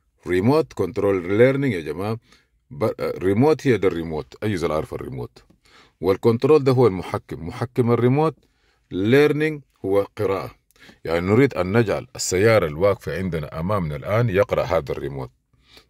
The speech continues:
طيب نضغط عليه واحد، بسم الله،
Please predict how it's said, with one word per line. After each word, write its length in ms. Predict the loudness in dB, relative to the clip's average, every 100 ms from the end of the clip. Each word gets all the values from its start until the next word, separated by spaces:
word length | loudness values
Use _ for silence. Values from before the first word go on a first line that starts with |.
| 0
طيب 260 | 0 0 -6 _ _ _ _ _ -20 _ _ 0
نضغط 380 | 2 2 0
عليه 200 | 0 2
واحد، 380 | 2 0 -2 -8 -10
بسم 180 | -14 -10
الله، 300 | -2 0 0